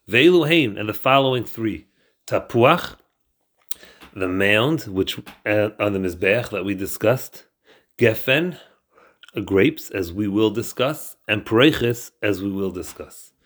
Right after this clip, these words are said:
Says the Gemara, these three of Rabbi Yanai are la'afuke, to be exclusive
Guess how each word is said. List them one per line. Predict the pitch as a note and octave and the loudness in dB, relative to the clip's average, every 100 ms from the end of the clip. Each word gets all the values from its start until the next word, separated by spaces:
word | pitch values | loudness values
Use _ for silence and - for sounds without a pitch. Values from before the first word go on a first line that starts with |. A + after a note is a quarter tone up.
| - - | -20 -20
Says | - - D3+ F3 | -12 -6 -4 -2
the | C#3+ D3+ | 0 0
Gemara, | B2+ C3+ D3+ B2 A2 | 0 0 2 2 0
these | G#2+ F3 B3+ G#3 | -4 -4 -4 -6
three | - D#3+ D3 B3+ G#3+ C#3 | -10 -10 -6 -4 -4 -6
of | C3+ C3+ | -4 0
Rabbi | C#3+ B2+ | 0 2
Yanai | E3 A3 G#3+ E3 C#3 | 2 4 2 2 2
are | |
la'afuke, | D3+ D3 C3+ - - A#3 F#3+ D3+ B2+ D3+ - - - - _ | 2 2 0 -4 -8 -6 -2 -2 -2 -6 -10 -20 -20 -20 _
to | - E3+ | 2 4
be | C#3 F3+ | 6 2
exclusive | E3+ - - G#3+ B3+ - E3 D3+ | 2 -6 -2 2 2 4 4 4